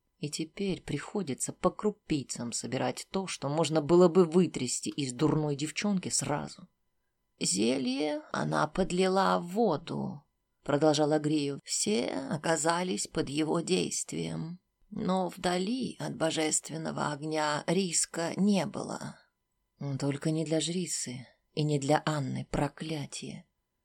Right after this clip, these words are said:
Надо лучше следить за жизнью гарема. Похоже, у них слишком много свободного времени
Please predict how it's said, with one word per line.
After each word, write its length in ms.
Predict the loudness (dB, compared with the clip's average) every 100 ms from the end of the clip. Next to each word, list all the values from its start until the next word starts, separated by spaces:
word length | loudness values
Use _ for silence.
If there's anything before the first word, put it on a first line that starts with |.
| _
Надо 320 | -4 -2 -2
лучше 480 | 0 -2 -2 -4 -2
следить 480 | -2 0 2 2 4
за 140 | 6
жизнью 400 | 6 4 4 2
гарема. 540 | 4 4 2 -4 -8 -10
Похоже, 420 | -12 -6 -4 -2
у 60 | 0
них 160 | 0 2
слишком 440 | 0 2 2 6
много 280 | 8 6 2
свободного 560 | 0 4 4 4 4
времени 560 | 4 2 -2 -4 -10